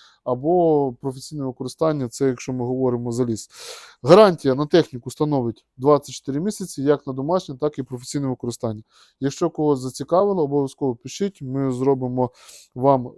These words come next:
чудову пропозицію. У нас на цю всю техніку Husqvarna діє безкоштовна доставка, а на чотириста сорок п'яту Husqvarna у нас є ще додатковий бонус.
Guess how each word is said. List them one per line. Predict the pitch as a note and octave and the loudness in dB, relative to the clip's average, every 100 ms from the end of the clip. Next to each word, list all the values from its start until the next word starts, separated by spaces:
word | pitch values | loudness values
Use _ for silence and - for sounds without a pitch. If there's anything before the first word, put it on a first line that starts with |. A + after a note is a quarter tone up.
| - | -16
чудову | - D3 C3+ A#2+ | -8 0 0 0
пропозицію. | C3 C3 C#3+ A3 - G3 C#3+ | -4 -6 -4 -4 -2 -4 2
У | |
нас | D3 C3+ - _ | 2 2 -2 _
на | C3+ C#3 C3 | -4 2 2
цю | B2 - | 2 -4
всю | C3+ - C3+ | -8 -8 -2
техніку | C#3 - B2 B2+ - | -2 -4 -12 -14 -14
Husqvarna | - C#3 B2+ A#2+ A2 _ _ - | -4 0 0 -2 -10 _ _ -12
діє | C3+ C3+ | -2 -2
безкоштовна | B2+ - C#3 - C#3+ C#3 | -2 -8 -8 -2 -2 -2
доставка, | E3 - B3 B3 F#3+ | -4 2 2 4 2
а | C#3+ C#3+ C3+ | 0 0 0
на | C3+ C3 | 0 -2
чотириста | - - C#3+ - | -4 -8 -8 -10
сорок | - C#3+ - | -16 -10 -6
п'яту | C#3+ D3+ | -6 -6
Husqvarna | - - A3+ | -10 -2 -2
у | F3 C#3+ | -2 -6
нас | D3+ | -6
є | C#3 | -10
ще | - | -8
додатковий | C3+ C3 - C#3+ C3 | -8 -8 -4 -4 -2
бонус. | B2+ D3+ - | -4 -6 -10